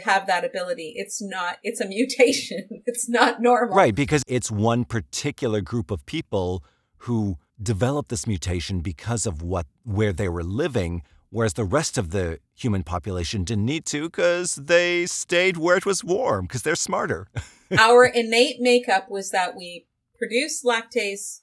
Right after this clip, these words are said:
Speaker 1: the, the enzyme to digest lactose, as infants while we are consuming our mother's breast milk, which is the perfect and ideal food for an infant. And then when we no longer need that beyond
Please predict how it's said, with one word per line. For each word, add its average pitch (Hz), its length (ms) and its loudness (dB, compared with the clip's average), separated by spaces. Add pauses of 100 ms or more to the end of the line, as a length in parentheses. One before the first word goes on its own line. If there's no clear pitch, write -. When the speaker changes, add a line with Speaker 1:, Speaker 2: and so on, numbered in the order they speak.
(160)
Speaker 1:
the, 180 480 -12
the 190 220 -12
enzyme 196 480 -6
to 202 120 -12
digest 170 600 -10
lactose, 240 560 0 (200)
as 214 400 4
infants 214 680 -8 (140)
while 185 460 0
we 190 240 -10
are 175 260 -4
consuming 185 500 -12
our 170 120 -6
mother's 170 520 -4
breast 190 260 0
milk, 180 240 -10
which 185 180 -18
is 175 160 -14
the 170 240 -16
perfect 175 340 -8
and 175 120 -14
ideal 170 340 -8
food 185 340 -18
for - 380 -10
an 180 140 -8
infant. 302 380 -6 (360)
And 208 180 -2
then 196 380 0 (160)
when 202 240 -6
we 190 160 -14
no 190 220 -12
longer 180 400 -8
need 233 260 -4
that 175 240 -2
beyond 180 440 -12